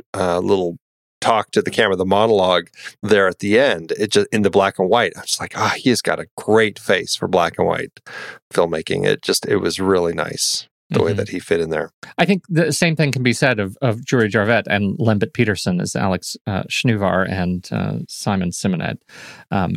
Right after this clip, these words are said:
Speaker 2: m-, both of them fantastic. And, uh, w-, and even Hinkus, when we first meet Hinkus on the rooftop, he's wrapped in, uh, furs because
Speaker 1: Yeah.
Speaker 2: he says he has, uh, tuberculosis and he
Speaker 1: Right.
Speaker 2: needs a lot of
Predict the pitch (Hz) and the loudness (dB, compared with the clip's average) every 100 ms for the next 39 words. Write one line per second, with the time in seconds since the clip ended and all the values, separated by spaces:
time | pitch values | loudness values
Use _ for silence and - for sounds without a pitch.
0 | - 123 - 123 127 113 101 95 101 98 | -4 -6 -2 0 2 0 -2 0 0 0
1 | 110 101 - 110 - - 104 90 90 - | 0 0 -2 -6 -6 -4 -2 -2 -4 -8
2 | _ - _ - 110 - 196 196 220 190 | _ -20 _ -4 -2 0 2 2 2 2
3 | 131 95 175 180 90 - 120 123 - 143 | 0 2 2 2 -2 0 2 2 2 0
4 | - 135 127 117 110 101 113 104 98 - | 2 0 2 0 0 0 0 0 -2 0
5 | 113 131 - 98 101 92 - 139 123 123 | 2 2 2 0 0 -2 -4 -8 -4 0
6 | 117 104 - 104 95 90 - - - - | 2 2 0 0 2 -2 -8 -20 -20 -10
7 | - 113 - 143 135 113 95 - - - | -4 -4 0 2 2 2 0 -4 -6 -4
8 | 117 110 123 95 82 92 110 95 98 92 | 0 0 2 2 0 0 -2 0 -2 0
9 | 95 90 - - 117 98 90 90 104 _ | 0 0 -4 -8 -6 -4 -4 -6 -10 _
10 | _ _ _ - 113 110 113 107 123 - | _ _ _ -2 0 0 2 2 2 2
11 | 220 - - _ - - 110 87 110 107 | 0 -2 -10 _ -6 0 2 2 2 2
12 | 127 117 113 - | 2 2 0 -4